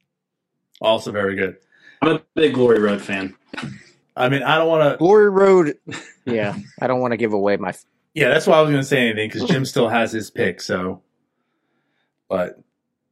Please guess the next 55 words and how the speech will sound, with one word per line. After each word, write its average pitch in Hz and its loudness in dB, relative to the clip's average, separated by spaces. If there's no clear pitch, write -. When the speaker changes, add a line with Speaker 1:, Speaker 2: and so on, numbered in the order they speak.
Speaker 2:
Well, 120 4
not 131 0
for 107 2
basketball, 95 -6
but 175 -8
Speaker 3:
Yeah, 131 2
but 120 -4
mine 123 -8
Speaker 1:
Oh, 220 4
Speaker 3:
has 220 4
Speaker 1:
yeah, 226 6
he 185 4
Speaker 3:
other 190 -2
Speaker 1:
picked 240 0
his - -2
Speaker 3:
stuff. 90 0
Speaker 1:
basketball, 113 -2
so 143 -2
we're 139 0
good, 160 0
right? 120 0
Speaker 2:
Yeah. 135 2
Speaker 3:
Yeah, 143 2
he 113 2
picks 160 -4
Space 160 0
Speaker 2:
Yeah, 104 0
Speaker 3:
Jam. 80 -6
Speaker 2:
basketball's 123 0
all 107 0
done. 104 -4
Speaker 1:
Oh, 127 2
yeah, 131 4
okay, 139 0
yeah, 117 -2
Tyler, 104 -2
that 123 4
was 120 0
the 117 -10
one. 113 -2
I, 110 0
I 117 -2
couldn't, 139 -2
I 120 0
was 120 0
debating 143 2
between 120 -2
Above 113 0
the 107 -4
Rim 104 -2
and 98 -6
He 98 -6
Got 98 -4
Game. 82 -14
I, - -14